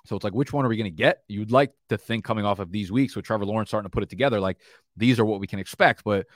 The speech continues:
you never really fucking know with them. Uh, I like Zay Jones, though. He obviously should be owned, and I think you can for sure put him into your flex as Jacksonville plays the Lions next week again.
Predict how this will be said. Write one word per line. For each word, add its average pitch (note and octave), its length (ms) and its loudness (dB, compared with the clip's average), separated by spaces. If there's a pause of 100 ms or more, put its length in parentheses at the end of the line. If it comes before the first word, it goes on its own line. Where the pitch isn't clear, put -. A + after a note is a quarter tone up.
(380)
you C#3+ 80 -16
never B2 220 2
really G#2 220 4
fucking F2+ 300 -4
know E2+ 140 -2
with E2+ 160 -4
them. E2+ 240 -6
Uh, A2 300 2
I D#3+ 80 8
like D3+ 160 8
Zay A#2+ 100 2
Jones, G#2+ 220 0
though. A2 80 2
He A2+ 140 -2
obviously A#2 340 0
should G#2+ 160 -6
be G2+ 100 -2
owned, G2+ 140 -2
and G2+ 80 -4
I F#2+ 60 -4
think G#2+ 140 -8
you F#2+ 80 -8
can F2+ 140 -6 (340)
for F#2+ 120 -6
sure G#2+ 300 0
put - 180 -2
him F#2 80 -4
into F2 100 -10
your F2 60 -10
flex - 460 -8 (180)
as F2+ 180 -2
Jacksonville F#2+ 400 -4
plays F#2 480 -4 (540)
the F#2+ 80 -6
Lions F2+ 360 0
next F2 200 -8
week - 180 -18
again. E2 280 -16